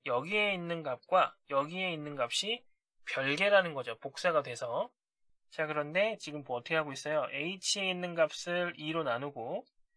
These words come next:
그럼 십이죠? 이십을 다시 H에 집어넣고 있어요. 자, 그러면 현재 이십이라는 값이 십으로 줄었잖아요. 그래놓고 출력을 해보면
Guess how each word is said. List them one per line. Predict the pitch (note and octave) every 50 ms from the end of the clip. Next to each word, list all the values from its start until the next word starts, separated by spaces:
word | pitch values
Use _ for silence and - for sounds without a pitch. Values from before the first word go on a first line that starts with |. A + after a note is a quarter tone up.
| _ _ _ _ _ _ _ _
그럼 | D3 C#3 C3
십이죠? | - A3 A3 G#3 F3 E3+ F#3 G#3 - _ _
이십을 | - E3 F3 - - G#3 F#3+ F#3+ F#3 E3
다시 | - C3+ C3+ - F3+ G3 G3+ - -
H에 | D3 C#3+ D#3+ F#3 F3+ - - - E3+ D#3+
집어넣고 | - - D3 C#3+ D#3 D#3+ D#3 D3 - - C3
있어요. | B2 - - A#2 G#2 - - - _ _ _ _ _ _ _ _ _ _ _ _ _ _ _ - _ _ _ _
자, | - D3+ D3
그러면 | D#3 E3 E3 E3 E3+ E3
현재 | D#3+ G#3+ A3+ G#3+ F3+ D#3 D#3+ E3+ D3
이십이라는 | C#3 D3 D#3+ F3+ F#3 F3+ G#3+ G#3 G#3 G3 G3 F#3+ F#3 F3+ E3+
값이 | D#3 D3+ - - - G#3 G#3+ G#3+ G#3
십으로 | - - - C4 B3 B3+ B3+ A#3+ G#3+
줄었잖아요. | - - - C#3+ D3 D#3+ D#3+ - C3+ A#2 A2+ A2+ B2+ B2+ A#2 - _ _ _ _ _ - _ _ _ _ _ - - _ _ _ _
그래놓고 | - D#3+ F#3+ G#3+ G#3+ G3+ - G3
출력을 | - - A#3+ A#3+ A#3+ A#3+ A3+ A3+ G3+ F#3
해보면 | G#3+ G#3+ G3+ E3 D3 E3 F3+ C#3+ -